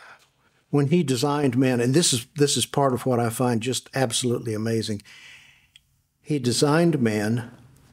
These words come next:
with two choices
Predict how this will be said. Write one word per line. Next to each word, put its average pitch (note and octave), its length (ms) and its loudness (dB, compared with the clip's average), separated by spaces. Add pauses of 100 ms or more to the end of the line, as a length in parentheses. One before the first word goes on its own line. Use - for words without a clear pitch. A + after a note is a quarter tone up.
(760)
with B2 520 -6 (1160)
two F#3 180 2
choices B2+ 760 2